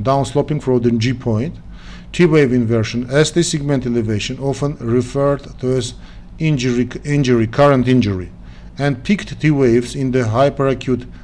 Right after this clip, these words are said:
phase, hyperacute phase of infarction, hyperacute phase, T waves, uh, like this,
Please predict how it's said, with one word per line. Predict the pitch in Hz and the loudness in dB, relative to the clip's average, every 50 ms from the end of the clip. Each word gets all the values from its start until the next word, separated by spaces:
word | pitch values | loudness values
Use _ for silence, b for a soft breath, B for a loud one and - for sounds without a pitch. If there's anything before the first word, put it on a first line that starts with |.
| B B | B B
phase, | - - 139 131 127 131 123 - - | -8 -2 0 2 2 2 0 -2 -6
hyperacute | - - 123 139 135 107 139 135 123 113 117 - 113 113 - - | -6 0 0 0 2 2 0 0 0 -2 -2 -4 -4 -4 -4 -12
phase | - - 135 131 135 139 139 - - - B B B B B B B B B B - 131 | -6 -2 0 0 0 0 -4 -6 -10 -12 B B B B B B B B B B -4 -2
of | 139 139 120 113 | 0 0 0 -2
infarction, | - 151 127 113 117 - 123 123 117 - - - 117 - - | -4 -4 -4 -4 -4 -4 -4 -4 -4 -6 -12 -12 -14 -14 -8
hyperacute | - 123 131 113 104 117 113 113 113 110 107 - | -4 -4 -4 -2 -2 -4 -4 -4 -4 -6 -6 -6
phase, | - - 139 160 165 - | -4 -4 -4 -4 -4 -6
T | - - 110 - 143 135 | -10 -14 -8 -4 -2 2
waves, | 123 120 107 98 90 - - - | 2 2 0 0 -4 -10 -10 -10
uh, | 127 151 - | -10 -10 -10
like | - 131 123 120 117 107 | -10 -10 -8 -8 -8 -6
this, | 104 107 98 - - - | -6 -8 -8 -10 -14 -16